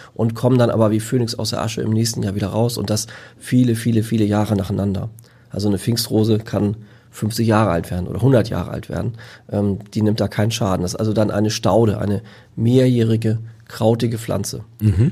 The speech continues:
Speaker 1: Und die Schwierigkeit ist, es gibt noch was dazwischen, zwischen den Zweijährigen
Speaker 2: <laughs>
Speaker 1: und den richtig dauerhaften. Das wäre zum Beispiel, <clears throat> ähm, die Malve oder Stockrose. Die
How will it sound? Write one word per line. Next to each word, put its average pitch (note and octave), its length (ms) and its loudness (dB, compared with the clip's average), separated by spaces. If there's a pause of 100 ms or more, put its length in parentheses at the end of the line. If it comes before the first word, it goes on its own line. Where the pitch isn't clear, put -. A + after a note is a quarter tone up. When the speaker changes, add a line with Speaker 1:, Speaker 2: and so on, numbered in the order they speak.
(140)
Speaker 1:
Und G#2 180 -4
die G#2 160 -2 (400)
Schwierigkeit B2+ 600 0
ist, C#3+ 120 -2
es C3 120 -10
gibt - 160 -6
noch A#2 120 2
was A2+ 140 0
dazwischen, B2+ 540 -2
zwischen A#2 320 -4
den A2 120 2
Zweijährigen B2+ 640 2 (240)
Speaker 2:
<laughs> - 260 -20
Speaker 1:
und D3+ 260 2
den D3 140 4
richtig C3+ 300 0
dauerhaften. A2 540 2
Das G#2+ 140 -10
wäre A2 160 -4
zum - 180 -4
Beispiel, B2 600 2 (220)
<clears throat> - 260 -20
ähm, A2+ 480 -2 (240)
die B2 80 -2
Malve A#2+ 420 4
oder G#2 140 2
Stockrose. G2+ 640 -6 (640)
Die A#2 260 -4